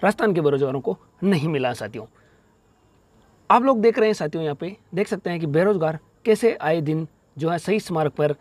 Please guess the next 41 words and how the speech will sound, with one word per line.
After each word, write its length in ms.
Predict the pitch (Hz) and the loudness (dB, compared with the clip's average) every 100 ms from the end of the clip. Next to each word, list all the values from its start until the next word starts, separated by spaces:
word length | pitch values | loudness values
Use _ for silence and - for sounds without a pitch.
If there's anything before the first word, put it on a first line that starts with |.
| _ - | _ -2
और 100 | 170 | -2
इस 80 | 143 | -2
पे 140 | 156 | 0
धरना 280 | 156 190 190 | 0 0 -2
प्रदर्शन 400 | 156 139 127 139 | -4 -8 -8 -10
करते 280 | - 131 180 | -10 -6 -4
रहते 200 | 139 127 | -4 -4
हैं, 80 | |
लेकिन 260 | 143 208 269 | -2 0 0
सरकार 360 | 220 190 185 190 | 0 -2 -2 -4
का 100 | 160 | -4
कोई 180 | - 185 | -2 -2
भी 200 | 180 190 _ _ | -2 -8 _ _
बड़ा 180 | 165 190 | 2 4
आदमी, 260 | 156 151 151 | 4 0 -2
बड़ा 220 | 156 180 | 0 0
मंत्री 400 | 151 156 156 156 - _ 139 | 0 -4 -6 -6 -10 _ -6
जो 80 | |
है 120 | 175 170 | -6 -2
सही 200 | 226 233 | 0 0
स्मारक 320 | 214 156 139 | 0 -2 0
पर 200 | 151 143 - _ - 208 233 - _ _ _ _ _ _ _ _ _ - | -2 -4 -8 _ -18 -14 -12 -14 _ _ _ _ _ _ _ _ _ -2
विद्यार्थियों 480 | 165 214 196 180 | 4 6 6 2
से, 160 | 156 160 | -6 -4
बेरोजगारों 420 | 156 202 165 160 | -2 0 0 -4
से 100 | 151 | -6
मिलने 340 | 151 143 151 151 _ _ | -6 -4 -6 -8 _ _
वहाँ 180 | 151 156 | -6 -4
नहीं 260 | 170 117 160 - | -2 -4 -8 -6
पहुँच 220 | 143 131 | -4 -4
पाता 220 | - 117 113 | -8 -8 -8
है। 180 | 117 - _ _ _ | -8 -16 _ _ _
साथियों, 340 | - 220 233 240 _ _ - | 0 2 2 -2 _ _ -6
आप 200 | 165 185 | -4 -2
लोगों 360 | 180 180 165 | -4 -4 -8
को 120 | 151 160 | -4 -2
मैं 180 | 151 | -2
बता 180 | 143 156 | 0 0
रहा 100 | 190 | 0
था 180 | 160 156 - _ _ | -2 -8 -12 _ _
कि 200 | 185 220 | 0 0